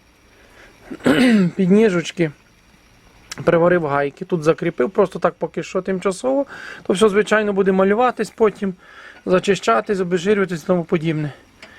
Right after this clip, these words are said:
І виходжу сюди, щоб було з тої точки. І тут будуть такі ще виступчики по п'ятнадцять сантиметрів, щоб можна було всадити, скажімо так, е,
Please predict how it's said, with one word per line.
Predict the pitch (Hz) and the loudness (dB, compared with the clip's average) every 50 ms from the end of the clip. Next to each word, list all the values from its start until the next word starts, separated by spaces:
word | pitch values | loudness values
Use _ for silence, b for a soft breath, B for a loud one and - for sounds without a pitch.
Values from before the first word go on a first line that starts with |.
| B B B B B B B B B _ - - | B B B B B B B B B _ -8 -2
І | 226 185 | 0 2
виходжу | 175 190 175 - 220 220 220 190 196 180 | 4 2 2 4 2 2 2 2 0 -2
сюди, | - - 208 185 202 226 208 | 0 -2 0 2 2 2 2
щоб | 214 - 202 190 180 | 2 0 -2 -2 -2
було | 175 170 175 208 214 208 202 190 180 170 - - _ _ _ _ _ _ _ _ - b b b b b b _ - - | -2 0 2 2 2 4 2 0 0 -4 -10 -18 _ _ _ _ _ _ _ _ -20 b b b b b b _ -20 -16
з | - | -10
тої | - 202 208 202 185 | -8 -6 -6 -6 -6
точки. | - 202 196 - - 208 | -8 -10 -10 -4 -2 0
І | 185 | 0
тут | 175 - 226 190 | 2 2 2 4
будуть | 196 214 208 220 202 - | 4 4 4 4 2 2
такі | - 202 - - 214 208 185 - B B B B - | 0 -2 0 2 0 0 0 -2 B B B B -10
ще | - - 196 | -4 -2 0
виступчики | 170 170 202 190 - - 233 - - 233 - 233 | 2 2 0 0 -2 -6 -10 -10 -10 -8 -8 -4
по | 202 220 208 | -4 -2 -2
п'ятнадцять | - 208 208 - 202 202 185 202 190 180 | -2 -2 0 0 0 0 0 -2 -4 -2
сантиметрів, | - 196 180 175 262 302 311 339 - - 254 202 | -2 -2 -2 0 -2 -2 -2 -2 -4 -4 -4 -4
щоб | - - 214 202 | -2 -2 0 2
можна | 208 214 202 175 190 190 | 2 2 2 0 0 -2
було | 175 180 190 196 185 180 175 b b b b b b b b b b b - | 0 0 0 2 2 0 -2 b b b b b b b b b b b -18
всадити, | - - 185 175 170 208 226 214 - 190 190 190 175 _ _ _ _ _ _ _ _ _ B B B B B B B B B - | -4 -2 0 0 2 2 0 0 0 -2 -4 -4 -6 _ _ _ _ _ _ _ _ _ B B B B B B B B B -10
скажімо | - - 175 165 170 165 | -4 -2 0 0 0 0
так, | 143 170 160 147 - - - | 0 0 -2 -2 -4 -10 -8
е, | 156 170 165 160 156 151 151 | -4 0 0 2 2 0 -2